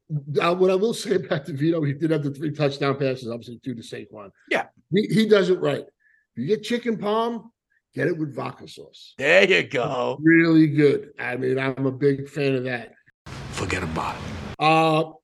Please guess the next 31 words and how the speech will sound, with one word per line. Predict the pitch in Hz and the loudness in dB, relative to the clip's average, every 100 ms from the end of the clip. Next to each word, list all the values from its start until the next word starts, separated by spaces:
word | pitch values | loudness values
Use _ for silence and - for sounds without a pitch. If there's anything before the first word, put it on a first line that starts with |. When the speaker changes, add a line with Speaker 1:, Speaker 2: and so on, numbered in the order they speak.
| _ _ - | _ _ -4
Speaker 1:
I, | 175 180 170 | -2 -2 -2
I | |
mean, | 170 180 | 0 2
I | 180 | 4
don't | 175 | 2
know | 175 | 2
what | 170 | 0
this | 147 156 | -2 -12
kid, | - 170 160 | -6 -4 -2
the | 156 | -2
Giants, | 139 160 156 147 | -2 0 0 -2
the, | - 165 185 156 | -4 -4 -4 -2
the | 202 | -2
shame | 202 240 226 | 0 4 4
is | 208 139 | 4 0
Saquon. | 175 139 - 110 _ _ _ _ - | -4 -6 -8 -20 _ _ _ _ -4
He's | 185 175 | -2 2
actually | 202 202 196 | 0 0 -6
played | 160 180 170 165 156 - _ _ _ - | -6 -2 2 2 0 -10 _ _ _ -8
really, | 131 147 156 185 196 190 185 | -2 2 4 8 10 8 4
really | 165 175 175 165 | 2 4 4 4
well | 160 151 160 | 2 2 2
this | 151 131 - | 2 -2 -6
year. | 139 127 - | -10 -10 -10
Speaker 2:
He | - | -8
has. | 190 262 247 156 | -6 -4 -4 0
Speaker 1:
And | 180 | 0
that's | 175 202 - - | 0 -4 -4 0
with | 185 208 208 - 180 | 6 6 4 -6 -2
everybody | 202 196 190 185 | 0 2 4 4
knowing | 180 185 185 147 127 | 4 4 4 2 -2